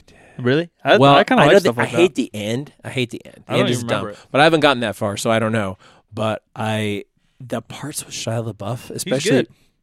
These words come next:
Speaker 1: he's really good.
Speaker 2: Yeah, he kills most movies. He's
Speaker 1: He's
Speaker 2: really good.
Speaker 1: really, really good. He's a very naturalistic actor in
Speaker 2: Yeah.
Speaker 1: a lot of ways.
Speaker 2: Yeah, he's good in,
Speaker 1: Like
Speaker 2: uh, whatchamacallit even.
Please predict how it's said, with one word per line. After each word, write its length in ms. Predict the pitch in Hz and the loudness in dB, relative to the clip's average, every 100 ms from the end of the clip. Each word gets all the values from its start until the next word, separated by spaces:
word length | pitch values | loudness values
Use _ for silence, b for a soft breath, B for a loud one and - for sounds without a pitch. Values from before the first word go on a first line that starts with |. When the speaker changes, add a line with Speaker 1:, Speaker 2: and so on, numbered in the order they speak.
| - - | -20 -10
Speaker 1:
he's 300 | 170 160 143 | -6 -6 -8
really 560 | 139 180 269 320 262 | -8 0 4 6 6
good. 220 | 123 120 120 | 4 0 0
Speaker 2:
Yeah, 80 | |
he 100 | 139 | 0
kills 300 | 190 185 202 | 4 4 4
most 240 | 147 151 - | 2 0 0
movies. 260 | 175 123 | -2 -2
He's 120 | 113 302 | 2 4
Speaker 1:
He's 120 | 294 | 4
Speaker 2:
really 140 | 165 | 4
good. 140 | 151 196 | 2 0
Speaker 1:
really, 340 | 214 294 285 | 2 4 2
really 280 | 202 254 277 | 2 2 0
good. 340 | 180 247 214 | 2 2 2
He's 200 | 135 156 156 | 2 0 0
a 40 | |
very 360 | 135 151 170 175 | 2 2 4 2
naturalistic 800 | 123 120 - 143 120 - 135 113 | 0 -2 -4 -4 -4 -4 -8 -8
actor 360 | 113 110 - 151 | -10 -6 2 4
in 80 | |
Speaker 2:
Yeah. 60 | 147 | 4
Speaker 1:
a 20 | |
lot 180 | 123 117 | 2 2
of 60 | 143 | 2
ways. 340 | 156 196 220 | 2 0 -2
Speaker 2:
Yeah, 120 | 127 | -2
he's 180 | 123 139 | -2 2
good 180 | 180 196 | 6 6
in, 120 | 156 | 4
Speaker 1:
Like 120 | 127 | 2
Speaker 2:
uh, 140 | 123 123 | 2 2
whatchamacallit 600 | 123 - 151 131 127 135 | 0 -2 -4 -2 0 0
even. 280 | 139 160 | -2 -6